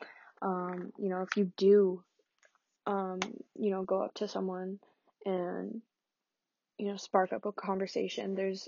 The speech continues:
such a disconnect. It's almost weird if you're going up and talking to someone random. Um, but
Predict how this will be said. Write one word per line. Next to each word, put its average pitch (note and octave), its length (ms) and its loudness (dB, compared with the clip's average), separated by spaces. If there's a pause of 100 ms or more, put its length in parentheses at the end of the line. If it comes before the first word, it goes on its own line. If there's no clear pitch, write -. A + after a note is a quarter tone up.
such - 320 -8
a F#3+ 60 -4
disconnect. F#3 560 -4
It's F#3+ 140 -6
almost F#3 340 -6
weird F#3 640 2
if F#3 160 -4 (160)
you're F3+ 480 0 (340)
going F3+ 300 -2
up F3 100 -8
and F3+ 100 -6
talking F3+ 420 -8
to F#3+ 120 -8
someone F3+ 320 -8
random. F3 640 -8 (580)
Um, F3+ 600 -6 (360)
but F3+ 300 -4